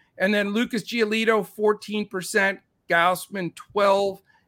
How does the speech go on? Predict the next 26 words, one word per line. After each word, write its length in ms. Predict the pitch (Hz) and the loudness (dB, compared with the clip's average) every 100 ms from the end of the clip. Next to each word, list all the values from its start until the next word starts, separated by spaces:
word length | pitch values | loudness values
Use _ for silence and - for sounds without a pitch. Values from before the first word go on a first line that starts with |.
| _ | _
Everybody 520 | 170 180 196 175 180 175 | 0 0 -2 -2 0 0
else, 240 | 165 - | 0 -4
single 360 | - 180 165 147 | -4 -2 -2 -4
digits 460 | 156 156 147 131 | -6 -6 -10 -12
there. 460 | - 160 139 104 - _ _ _ - | -2 0 0 -4 -10 _ _ _ -16
So, 600 | - 165 156 143 135 - _ | -6 2 4 4 0 -10 _
uh, 180 | 135 127 | -6 -6
really 640 | 120 135 165 233 269 269 170 | -6 -8 -4 0 2 2 -2
spread 440 | 139 - 160 151 | -6 -6 0 2
out 240 | 139 127 - - _ - | 2 0 -4 -12 _ -10
on 180 | 147 131 | -8 -8
FanDuel 580 | - 156 165 156 131 | -6 -4 -4 -4 -8
with 120 | 123 120 | -8 -8
the 60 | |
one 300 | 131 143 151 | -2 -2 -2
pitcher 360 | 139 151 - 113 | -6 -8 -8 -12
site. 420 | - 143 127 - _ _ _ _ _ - | -6 -4 -4 -8 _ _ _ _ _ -2
And 200 | 147 156 | 0 4
then, 300 | 175 180 151 - _ | 4 2 -2 -12 _
uh, 180 | 143 151 131 - | -2 -2 -4 -2
two 180 | 226 | -2
pitcher 300 | 233 254 226 | 0 -2 -2
site, 280 | 190 226 196 | -2 0 0
Yahoo. 800 | 175 156 185 247 262 269 269 269 - _ - | 2 4 6 6 2 -2 -2 -6 -12 _ -4
It's, 440 | 175 175 - - | -4 -2 -4 2
uh, 340 | 185 175 165 | 6 6 4